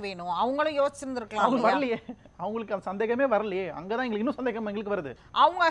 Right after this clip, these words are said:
Speaker 1: சொல்ற மாதிரி ஒரு வாதத்திற்கு அவங்களுக்கு, அவங்க தான் இந்த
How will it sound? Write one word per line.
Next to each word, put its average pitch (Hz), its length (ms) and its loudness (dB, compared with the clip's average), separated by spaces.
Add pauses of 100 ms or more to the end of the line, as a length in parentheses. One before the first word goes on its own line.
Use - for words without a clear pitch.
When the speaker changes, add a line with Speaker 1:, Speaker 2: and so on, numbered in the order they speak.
Speaker 1:
சொல்ற 359 300 4
மாதிரி 339 160 6 (140)
ஒரு 311 100 2 (100)
வாதத்திற்கு 320 600 2 (200)
அவங்களுக்கு, 277 420 4 (240)
அவங்க 302 320 4
தான் 359 120 4 (120)
இந்த 277 160 2